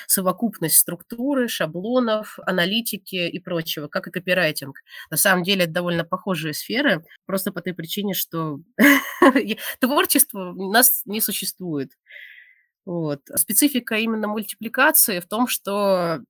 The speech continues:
именно дети маленькие смотрят мультики, и для них нужно писать довольно-таки простые тексты, то есть, э, нужно учитывать возрастные особенности, нужно учитывать психологические факторы,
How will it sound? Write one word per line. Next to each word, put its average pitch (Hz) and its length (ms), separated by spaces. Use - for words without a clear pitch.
именно 208 280
дети 196 380
маленькие 165 480
смотрят 170 440
мультики, 196 600
и 185 160
для 170 180
них 226 240
нужно 190 560
писать 214 540
довольно-таки 185 640
простые 190 560
тексты, 233 420
то - 120
есть, - 280
э, 160 120
нужно 208 320
учитывать 185 480
возрастные 170 500
особенности, 156 760
нужно 185 440
учитывать 185 680
психологические 196 1000
факторы, 143 560